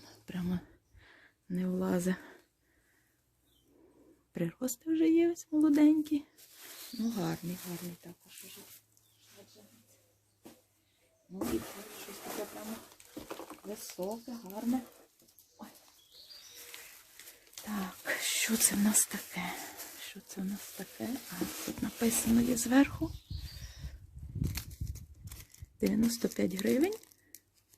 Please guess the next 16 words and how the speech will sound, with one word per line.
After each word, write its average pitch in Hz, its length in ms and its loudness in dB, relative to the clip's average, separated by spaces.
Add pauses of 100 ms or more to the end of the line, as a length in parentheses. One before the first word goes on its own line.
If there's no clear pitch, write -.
(200)
Туя 285 440 8 (120)
спіраліс. - 800 -4 (840)
Ну, 196 140 6
висока. 185 760 0 (800)
Не 185 180 4
знаю, 190 560 4
от. 190 120 4 (1080)
Дуже 196 400 6
така 185 260 2
прямо 180 380 2 (260)
довга. 185 640 6 (1600)
Дуже 190 320 2
гарна. 185 540 2 (1600)
За 180 200 -6
такою 196 420 0
ціною 262 640 6